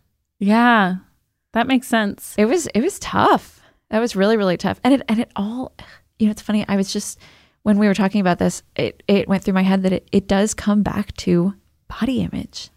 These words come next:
Speaker 1: A lot of it comes back to body image, because if I don't feel grounded and rooted in, like,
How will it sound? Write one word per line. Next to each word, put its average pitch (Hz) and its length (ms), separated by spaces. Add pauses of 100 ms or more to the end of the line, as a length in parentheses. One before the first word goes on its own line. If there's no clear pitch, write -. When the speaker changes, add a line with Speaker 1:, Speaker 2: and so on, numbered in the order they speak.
(200)
Speaker 1:
A 190 60
lot 175 420
of 170 100
it - 140
comes 170 220
back 175 180
to - 100
body - 260
image, - 340
because 262 300
if 233 140
I 226 220
don't 285 280 (640)
feel 180 720 (1500)
grounded 196 720
and 180 280
rooted 175 520 (100)
in, 175 240
like, 165 360